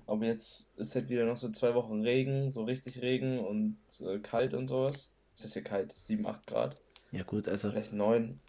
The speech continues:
Speaker 2: also
Speaker 1: Und
Speaker 2: ich meine,
Speaker 1: danach
Speaker 2: wir
Speaker 1: aber soll richtig gutes Wetter werden, wieder so ein bisschen Frühling und sowas. Und im Sommer ist hier halt schon richtig sick.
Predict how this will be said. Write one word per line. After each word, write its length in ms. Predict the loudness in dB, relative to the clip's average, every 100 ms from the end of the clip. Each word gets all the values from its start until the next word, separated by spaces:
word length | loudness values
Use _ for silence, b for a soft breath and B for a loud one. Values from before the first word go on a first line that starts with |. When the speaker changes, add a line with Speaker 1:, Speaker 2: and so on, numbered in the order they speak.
| _ _
Speaker 2:
also 160 | 2 4
Speaker 1:
Und 80 | 10
Speaker 2:
ich 60 |
meine, 140 | 10 12
Speaker 1:
danach 220 | 10 10
Speaker 2:
wir 80 | 10
Speaker 1:
aber 220 | 10 8
soll 200 | 10 8
richtig 320 | 8 4 -2 -4
gutes 240 | -4 0
Wetter 240 | 0 2
werden, 240 | 4 4 4
wieder 180 | 2 0 -2
so 60 | -4
ein 60 |
bisschen 240 | -2 -4 -4
Frühling 400 | 0 4 4 4
und 100 | 4
sowas. 220 | 4 4
Und 80 | 2
im 80 | 4
Sommer 260 | 4 6 4
ist 120 | 2
hier 100 | -4
halt 120 | -4
schon 180 | -4 -4
richtig 320 | -8 -8 -6
sick. 280 | -6 -8